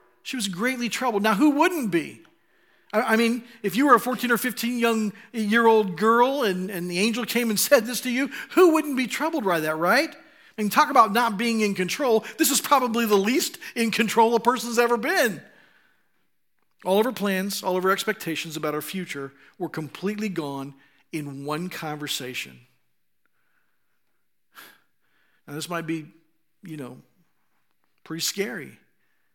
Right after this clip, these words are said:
'Cause if we aren't in control, who is? Well, there's some good news today,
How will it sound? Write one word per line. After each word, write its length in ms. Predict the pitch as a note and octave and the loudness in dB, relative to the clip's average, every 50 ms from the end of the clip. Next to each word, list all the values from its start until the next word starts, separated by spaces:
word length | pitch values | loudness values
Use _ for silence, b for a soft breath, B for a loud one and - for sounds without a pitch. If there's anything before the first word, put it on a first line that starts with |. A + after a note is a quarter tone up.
| _ _ _ _ _ _ - | _ _ _ _ _ _ -4
'Cause 180 | - G3 F3+ | -2 0 0
if 140 | G3+ - E3+ | 0 0 -2
we 180 | F#3+ A#3 B3 B3 | -2 -2 0 2
aren't 160 | A#3+ A3+ A3 | 2 2 2
in 120 | A3 A3 | 0 0
control, 580 | - G#3 F#3+ F3 - - A3 A3+ A#3+ A#3 G3 D#3+ | 0 -2 -2 -2 -4 -6 -6 -6 -4 -4 -4 -4
who 240 | A#2+ F3+ A#3+ A#3 A3+ | -4 -6 -6 -6 -6
is? 600 | A#3 C4+ D4 D4 A#3+ D#3+ C3 - - - - - _ _ _ _ _ _ _ _ _ - | -6 -6 -8 -8 -8 -8 -8 -8 -8 -10 -10 -14 _ _ _ _ _ _ _ _ _ -18
Well, 340 | C#3+ D3 D#3+ F3 G3 G3+ - _ _ _ _ _ _ _ _ _ _ _ _ _ _ _ _ _ | -14 -12 -10 -10 -10 -12 -14 _ _ _ _ _ _ _ _ _ _ _ _ _ _ _ _ _
there's 140 | - C#3+ C3+ | -14 -12 -10
some 160 | - - D3+ | -10 -10 -6
good 140 | D3 F3 F#3 | -4 -4 -2
news 180 | F#3+ F3+ D#3 - | -2 -4 -6 -8
today, 420 | - C3+ C3 C3 B2+ B2+ C3 A#2+ | -10 -14 -16 -16 -16 -18 -20 -20